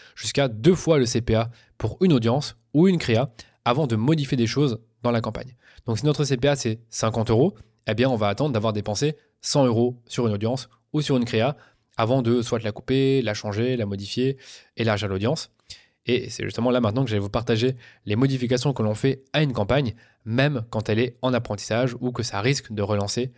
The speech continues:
l'apprentissage. Parce que le but finalement, c'est qu'en faisant ces modifications-là, on lui permet de sortir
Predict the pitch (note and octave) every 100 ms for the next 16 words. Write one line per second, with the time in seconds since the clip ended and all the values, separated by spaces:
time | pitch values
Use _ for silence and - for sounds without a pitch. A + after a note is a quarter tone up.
0 | _ _ _ - A2+ A#2 - - - _
1 | _ G#2 - G2+ G2+ D#3 - G2+ A2 D3+
2 | - - - A2+ B2 C3 - C3+ A#2+ A#2
3 | A2 A2 - A#2 D#3+ - _ - A#2 A#2
4 | C3+ E3+ A#2 A#2 A#2+ A#2+ D#3